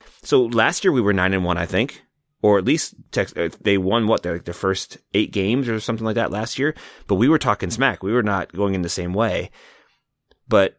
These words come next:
if you go look at, like, who we've beaten and how we've beaten them, it's a very different thing. So here, let me super, super briefly. The starters in two thousand nine, two thousand ten was Justin Mason, Avery Bradley,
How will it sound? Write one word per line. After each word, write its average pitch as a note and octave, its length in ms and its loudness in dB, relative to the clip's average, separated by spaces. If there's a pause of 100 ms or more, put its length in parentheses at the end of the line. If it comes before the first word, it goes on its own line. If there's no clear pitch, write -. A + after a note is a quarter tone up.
(100)
if A2+ 200 -6
you B2 120 0
go C3+ 160 2
look A2+ 300 0
at, - 80 -6
like, F2+ 200 -4
who - 220 -6
we've G2+ 240 0
beaten A#2 240 -2
and F#2 100 -8
how A2+ 160 -2
we've A2+ 200 -4
beaten F2+ 280 -6
them, F2 280 -6 (560)
it's A2 160 -4
a G#2 40 -4
very G2 180 2
different F2+ 280 -4
thing. D#2+ 160 -2
So A2 140 0
here, B2 160 2
let A2 160 2
me A#2+ 180 0 (260)
super, C#3+ 300 -2 (200)
super D#3 260 0
briefly. F2 460 -2 (1160)
The G#2 80 -2
starters C#3+ 800 0 (260)
in G#2+ 100 2
two A#2+ 120 0
thousand A2+ 280 2
nine, G#2 140 2
two - 100 -6
thousand G2 260 0
ten E2 400 -8 (920)
was F2 540 2
Justin G#2 420 0
Mason, G#2+ 480 -2 (560)
Avery G2+ 340 2
Bradley, F#2 580 -4